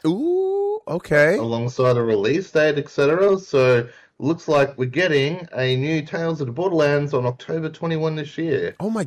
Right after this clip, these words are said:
Speaker 1: God, a leaked with a date? Okay, that is a leak, so
Speaker 2: Hmm.
Speaker 1: take it with a grain of salt, guys, but still,
Speaker 2: Yeah.
Speaker 1: very interesting.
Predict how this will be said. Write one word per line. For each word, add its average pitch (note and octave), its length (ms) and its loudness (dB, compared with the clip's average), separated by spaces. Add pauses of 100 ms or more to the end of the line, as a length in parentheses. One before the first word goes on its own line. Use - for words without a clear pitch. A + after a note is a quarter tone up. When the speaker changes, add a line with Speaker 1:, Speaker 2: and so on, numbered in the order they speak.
Speaker 1:
God, F3 320 -4
a B2 100 -8
leaked A#2+ 400 -8
with A2 320 -2
a F3+ 80 2
date? A#2 640 -4
Okay, A#2 220 -4
that A#2 160 -2
is E3 160 0
a E3 60 -2
leak, C#3+ 420 2
so G2+ 100 -2
Speaker 2:
Hmm. - 80 -6
Speaker 1:
take D3+ 160 -4
it E3+ 40 -2
with D#3+ 160 -4
a - 40 -4
grain C3+ 220 -2
of B2+ 120 -8
salt, B2+ 300 -2
guys, C3 300 -2
but - 180 -6
still, - 240 0
Speaker 2:
Yeah. B2+ 220 6 (640)
Speaker 1:
very D3 500 2
interesting. C3+ 680 -4